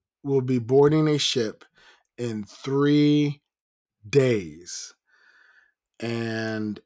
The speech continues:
uh, I'm told that the internet isn't gonna be that great on the ship. Um, so I'm, I'm, I'm working right now to,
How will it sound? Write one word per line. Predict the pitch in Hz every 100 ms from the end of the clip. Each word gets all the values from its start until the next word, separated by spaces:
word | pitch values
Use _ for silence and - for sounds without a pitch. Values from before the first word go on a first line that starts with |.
| -
uh, | 110 107 104 101 98 87 78 - _ -
I'm | 131 135
told | 123 180 180 190 170
that | 151
the | 135
internet | 139 147 139 117
isn't | 131 131 123
gonna | 131 127
be | 131
that | 127 117 107
great | 123 135 -
on | 147 156
the | 151
ship. | - 170 170 - _ - - _ _ 127
Um, | 123 120 117 113 107 -
so | - 131 123 117 104 117
I'm, | 127 123 117
I'm, | 123 120 - 127
I'm | 123 127
working | 139 151
right | 139 135
now | 131
to, | 123